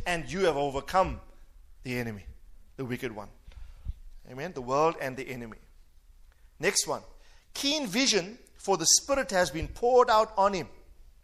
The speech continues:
and flows through him. Remember, your sons and daughters shall prophesy. Your young men shall see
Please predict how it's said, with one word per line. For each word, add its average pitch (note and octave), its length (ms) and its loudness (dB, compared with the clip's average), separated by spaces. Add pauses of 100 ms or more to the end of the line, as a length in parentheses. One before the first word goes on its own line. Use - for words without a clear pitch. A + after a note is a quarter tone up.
(680)
and E3 160 0
flows F#3+ 1000 6
through D#3+ 140 -2
him. C3 140 -4
Remember, G3+ 260 2
your G3 160 0
sons A3+ 380 2
and G#3 140 0
daughters G#3 500 2
shall A3 360 4 (1120)
prophesy. E3 540 -2
Your C3+ 100 -6
young G#3 400 4
men A3 260 -2
shall G3 280 2
see B3 400 0